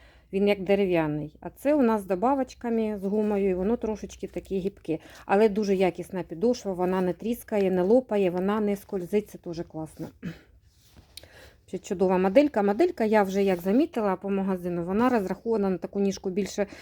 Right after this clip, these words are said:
стандартна, бли-, ближче до худенької. Ще й заліпка отут і зафіксує вас.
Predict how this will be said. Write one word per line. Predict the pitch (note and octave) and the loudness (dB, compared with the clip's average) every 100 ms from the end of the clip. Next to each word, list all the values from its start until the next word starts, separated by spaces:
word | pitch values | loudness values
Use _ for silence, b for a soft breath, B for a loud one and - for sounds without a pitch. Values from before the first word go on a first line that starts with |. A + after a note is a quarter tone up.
| B - | B -10
стандартна, | - F#3+ A3+ C#4+ G#3+ | -2 2 4 4 2
бли-, | F3+ G3+ | -2 -2
ближче | - G#3 A3+ G3 | 0 -2 -2 -4
до | F#3 | -4
худенької. | G3 F3 D#3 D3+ D#3 D#3+ E3 D#3+ - B B B B | -4 -4 -2 -2 -6 -10 -12 -12 -18 B B B B
Ще | - G#3+ | -4 0
й | G3 | 2
заліпка | G3 F#3+ F#3 - F#3 | 4 4 2 0 -6
отут | F3+ F3+ - F3+ | -4 -8 -8 -2
і | F3+ E3+ E3+ D#3 | 0 2 0 -2
зафіксує | F3 - - - D4+ C#4 | -6 -8 -10 -2 2 2
вас. | A#3+ A#3+ | 2 -2